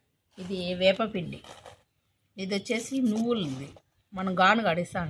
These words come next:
కదా, అది నువ్వులది. మీరు నువ్వులు లే-, నువ్వులు ఇది పిండి వేస్టేజ్ లేకపోతే ఇంట్లో నువ్వులు ఉంటే మిక్సీ పట్టుకొని పల్లీలు కానీ ఇది కానీ వేసుకోవచ్చు. ఇది వచ్చేసి బాగా మాగిన పశువుల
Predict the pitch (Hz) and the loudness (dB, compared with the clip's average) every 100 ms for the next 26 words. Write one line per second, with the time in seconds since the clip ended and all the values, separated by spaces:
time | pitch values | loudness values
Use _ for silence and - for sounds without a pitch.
0 | 160 175 233 165 160 170 165 147 147 156 | -4 -4 -4 -4 -4 -4 -4 -6 -8 -8
1 | 180 185 185 190 208 247 226 196 185 180 | -4 -4 -2 -2 0 2 2 2 4 4
2 | 202 175 185 220 233 226 - 180 180 170 | 2 -2 -2 0 -2 -4 -6 -6 -4 -6
3 | 160 - 190 202 196 185 208 - 208 185 | -8 -10 -4 -2 0 -2 -2 -2 -2 -2
4 | 175 175 - 175 196 247 - - 202 226 | -2 -2 -4 -4 -2 -2 -2 -4 -2 0
5 | 214 214 226 208 185 247 220 - - 190 | -2 -2 -2 -2 0 0 0 0 -2 -2
6 | 165 - 175 185 285 - - - - - | -2 -2 -2 0 -2 -8 -12 -10 -6 0
7 | 196 202 202 180 180 208 247 185 180 175 | 2 2 2 2 2 2 2 0 2 2
8 | 240 175 175 - 156 156 233 302 320 214 | 2 2 2 -4 -6 -4 -4 -4 -6 -10
9 | 190 190 202 220 214 330 359 - - - | -4 -2 -2 -2 -2 -4 -6 -10 -16 -16
10 | - 185 196 214 226 196 180 190 208 330 | 0 8 8 10 8 6 4 4 2 0
11 | - - - - - - - 202 - 269 | -4 -14 -18 -18 -16 -6 0 0 0 2
12 | 254 | 4